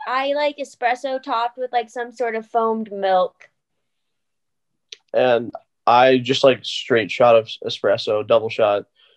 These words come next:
Speaker 2: We have an espresso machine at our house, and Allie would take from it all the time. So then she literally just bought her own espresso machine.
Speaker 1: I started craving espresso constantly. I couldn't go without it.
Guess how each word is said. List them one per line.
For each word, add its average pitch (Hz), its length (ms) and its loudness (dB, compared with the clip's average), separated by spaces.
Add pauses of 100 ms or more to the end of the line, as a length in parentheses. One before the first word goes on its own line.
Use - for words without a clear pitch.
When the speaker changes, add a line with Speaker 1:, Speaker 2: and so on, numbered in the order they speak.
(140)
Speaker 2:
We 156 180 2
have 202 200 8
an 190 60 0
espresso 156 460 -2
machine 139 240 -6
at 131 80 -2
our 123 180 -2
house, 117 380 -4
and 120 100 -14
Allie 117 360 -4
would 113 160 -20
take 123 220 -12
from 123 140 -12
it 117 80 -8
all 110 260 0
the - 60 -20
time. 107 300 -6
So - 100 -20
then 113 140 -12
she 113 160 -12
literally 113 320 0
just 107 180 -16
bought 107 200 4
her 110 100 -4
own 104 200 -4
espresso - 480 -4
machine. - 440 -16
Speaker 1:
I 254 100 2
started 285 420 -2
craving 269 360 -2
espresso 247 480 -2
constantly. 208 580 -6
I 208 60 -2
couldn't 214 320 -6
go 180 160 0
without 180 300 -4
it. - 180 -4